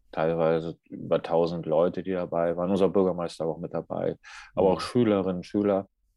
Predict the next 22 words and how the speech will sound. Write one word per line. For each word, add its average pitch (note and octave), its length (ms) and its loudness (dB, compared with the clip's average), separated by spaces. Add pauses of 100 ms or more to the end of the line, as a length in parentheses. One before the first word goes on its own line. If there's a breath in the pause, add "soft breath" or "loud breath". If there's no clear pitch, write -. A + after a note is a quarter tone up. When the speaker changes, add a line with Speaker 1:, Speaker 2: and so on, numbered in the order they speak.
Speaker 1:
Wir F#2 100 2
haben F#2 100 4
in G2 80 0
einer F#2+ 140 4
inneren A#2 360 2
Gruppe A#2+ 300 4
auf F#2 140 2
Zoom, A#2 280 0
haben G#2 180 -6
wir G2+ 100 -2
uns F#2 160 -6
als - 120 -8
Schulgemeinschaft D3+ 680 -2
getroffen. - 500 -4 (540)
Wenn F#2+ 240 2
denen G#2 180 4
die G2 80 4
Lust B2+ 300 2
hatten, C3 260 -4
war E2+ 100 2
freiwillig. A#2 680 -2 (680)
Äh, G2 300 -2